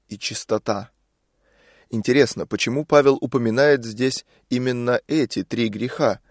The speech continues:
блуд, жажду наживы, то есть лихоимство, и идолопоклонничество? Причиной блуда является главным образом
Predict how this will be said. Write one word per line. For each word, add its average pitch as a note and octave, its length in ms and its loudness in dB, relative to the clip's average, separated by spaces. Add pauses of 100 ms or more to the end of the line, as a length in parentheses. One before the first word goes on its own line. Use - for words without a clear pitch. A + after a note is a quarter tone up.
(360)
блуд, C3+ 540 -2 (260)
жажду G#2 400 0
наживы, A#2+ 640 0 (160)
то B2 120 0
есть B2+ 340 -2
лихоимство, A#2 800 0 (180)
и A#2 300 -2
идолопоклонничество? A2+ 1200 0 (920)
Причиной A2+ 500 0
блуда C3 580 4
является D3 680 0
главным A2+ 480 2
образом A2+ 560 0